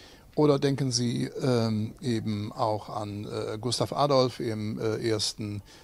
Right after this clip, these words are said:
also im Westfälischen Krieg, der auch hier dann Brand geschatzt hat, das Land zur Rettung der Protestanten, wie es offiziell hieß. Und, ähm, äh, auch der russische, die russische, der russische Imperialismus, der ja auch sieben Jahre Krieg, die Russen waren ja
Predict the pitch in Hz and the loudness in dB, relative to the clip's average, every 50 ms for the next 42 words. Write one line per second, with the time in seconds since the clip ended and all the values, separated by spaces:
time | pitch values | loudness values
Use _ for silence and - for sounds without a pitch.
0 | - - - - 117 120 107 98 101 107 120 - - 165 175 180 160 - 156 135 | -20 -12 -6 -4 0 0 0 0 0 0 -2 0 2 2 2 2 2 0 -2 -2
1 | - 143 135 127 123 131 - - - 135 117 113 131 143 147 - 135 135 135 - | 0 2 2 2 2 0 -4 -6 -4 -4 -4 -2 -4 -6 -4 0 0 0 0 -2
2 | - 139 120 113 110 107 120 - 139 139 131 127 120 113 107 110 127 131 127 143 | -2 -2 2 2 2 2 2 0 -4 -6 -6 -6 -6 -6 -6 -6 -4 -4 -4 -4
3 | 156 - - 131 - - 135 123 - - - 131 139 - - 120 - - 131 120 | -4 -4 -4 -4 -4 -4 -4 -2 -4 -4 -4 -6 -8 -6 -6 -8 -6 -4 -4 -4
4 | 113 117 120 123 120 - - 113 117 120 117 113 - 117 - 117 110 - - - | -4 -4 -4 -6 -6 -8 -8 -8 -8 -8 -8 -10 -10 -8 -8 -8 -10 -10 -10 -12
5 | - - - - - 107 - - 147 151 165 160 143 131 127 127 - - - - | -10 -10 -10 -8 -8 -8 -6 -6 -6 -6 -6 -6 -4 -4 -2 -2 -2 -4 -4 -4
6 | 131 120 - - 131 117 117 120 123 131 - - - - - - - - - - | -4 -2 -2 -2 0 0 0 0 0 0 -2 -4 -6 -10 -20 -20 -20 -20 -20 -20
7 | - - - - - - - - - - - - - - - - 143 143 139 131 | -20 -20 -20 -20 -20 -18 -18 -18 -18 -18 -20 -20 -20 -8 2 4 4 6 4 2
8 | 135 - 151 139 123 123 123 120 123 131 - - - - - - - - - - | 0 0 2 2 4 4 2 2 0 -4 -8 -12 -16 -20 -20 -20 -20 -20 -20 -18
9 | - - 120 110 104 - 127 - - 113 104 170 175 - 180 143 - - 147 135 | -8 -4 -2 -2 -2 -2 -2 -2 -2 2 4 4 4 4 2 2 2 4 4 4
10 | 131 131 - 127 117 113 110 139 160 - 139 120 - 139 120 120 117 - 135 127 | 2 0 -2 -4 -4 -4 -4 -4 -4 -4 -4 -4 -2 0 0 0 0 -2 -2 -4
11 | 117 135 156 151 151 160 143 - 156 135 123 120 139 135 - 135 131 - - 123 | -4 -4 -4 -4 -4 -4 -2 0 2 2 2 2 2 0 0 -2 -2 0 0 0
12 | 113 113 - 127 139 147 143 - - - - - - 143 143 135 123 117 107 101 | 0 0 2 2 2 2 2 -2 -8 -18 -18 -8 -6 -4 -2 0 0 0 0 -2
13 | - - 139 139 139 - - 110 120 120 - 131 113 117 110 110 104 101 101 104 | 0 0 0 0 -2 -4 -4 -4 -4 -4 -4 -4 -4 -2 -2 -2 -2 -2 -4 -4
14 | 104 | -8